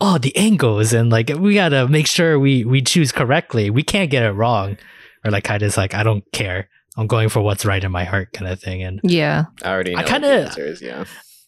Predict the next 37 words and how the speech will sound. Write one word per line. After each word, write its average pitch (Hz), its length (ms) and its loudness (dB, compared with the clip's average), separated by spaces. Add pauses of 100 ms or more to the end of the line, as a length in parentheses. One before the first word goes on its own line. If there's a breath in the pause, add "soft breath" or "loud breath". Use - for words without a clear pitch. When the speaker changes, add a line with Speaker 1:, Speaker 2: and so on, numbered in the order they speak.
(240)
Speaker 1:
Yeah, 185 260 2
I 170 60 2
kinda 240 280 2
want 139 380 0
that 104 220 -2
'cause, 131 200 2
I 139 80 4
mean, 160 200 4
the 143 80 2
first 156 260 0
couple, 151 260 -4
I 127 100 2
mean, 143 160 4
the 135 80 2
first 147 360 -2
two 143 220 0
Danganronpa 123 520 2
games 98 260 0
were, 104 120 4
like, 95 220 -2 (260)
a - 60 -6
Speaker 3:
When 104 80 0
you 104 80 -2
play - 80 0
Speaker 1:
special 98 180 0
Speaker 3:
an 90 60 -6
Speaker 1:
like 87 60 -2
that. 95 40 -2 (120)
Speaker 3:
amateur 92 260 2
in 82 80 -4
the 78 100 -6
first 87 320 -4
one. 71 480 -8
The 95 100 -8
second 127 280 0
one, 98 280 0
Speaker 1:
Yeah. 113 400 2